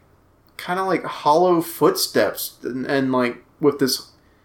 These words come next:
usually haunting kind of melody that just makes everything feel so, like, empty and desolate in a way that's very atmospheric and, and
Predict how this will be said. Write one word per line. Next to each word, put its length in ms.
usually 480
haunting 680
kind 200
of 80
melody 500
that 200
just 260
makes 280
everything 500
feel 340
so, 240
like, 320
empty 460
and 160
desolate 640
in 120
a 100
way 240
that's 420
very 340
atmospheric 880
and, 160
and 300